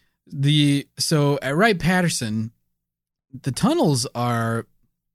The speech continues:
a little bit of a mystery. Obviously, Ray Szymanski says he's seen 'em.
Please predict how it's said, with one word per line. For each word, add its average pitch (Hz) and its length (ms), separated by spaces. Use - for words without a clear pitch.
a 139 80
little 160 200
bit 143 160
of 127 100
a 123 60
mystery. 110 560
Obviously, 147 380
Ray 139 180
Szymanski 135 540
says 127 220
he's 139 140
seen 127 260
'em. 180 240